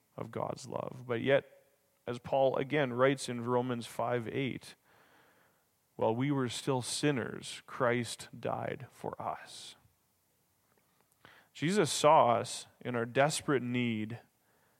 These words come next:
and he came and he died for us to bring us salvation and peace and grace. We are all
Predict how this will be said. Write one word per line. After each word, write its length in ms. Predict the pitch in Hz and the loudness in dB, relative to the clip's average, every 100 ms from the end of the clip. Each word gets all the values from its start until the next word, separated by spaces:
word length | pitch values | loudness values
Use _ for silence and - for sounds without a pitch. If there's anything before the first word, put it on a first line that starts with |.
| _ | _
and 80 | 120 | -6
he 80 | 117 | -6
came 680 | - 143 165 160 185 170 - - - _ _ - | -2 -2 0 0 -2 -6 -12 -18 -20 _ _ -14
and 100 | 123 | -8
he 120 | 117 | -8
died 460 | 113 117 127 160 139 | -2 0 4 4 2
for 240 | - 120 | 0 0
us 200 | 113 113 | 2 0
to 80 | - | -6
bring 320 | 120 123 131 | -4 -4 -2
us 140 | 113 - | -4 -4
salvation 800 | - 113 113 113 113 117 117 113 _ - _ - | -4 -4 -4 -4 -4 -6 -12 -14 _ -20 _ -16
and 140 | - | -16
peace 540 | - 117 - - - - _ - | -10 -10 -8 -12 -14 -16 _ -16
and 160 | 110 | -14
grace. 640 | - 107 107 - - - - _ _ _ _ _ _ _ _ _ _ _ _ _ - | -8 -6 -6 -10 -12 -14 -16 _ _ _ _ _ _ _ _ _ _ _ _ _ -2
We 200 | 131 147 | 4 6
are 140 | 131 | 6
all 440 | - 143 139 - | 6 6 6 4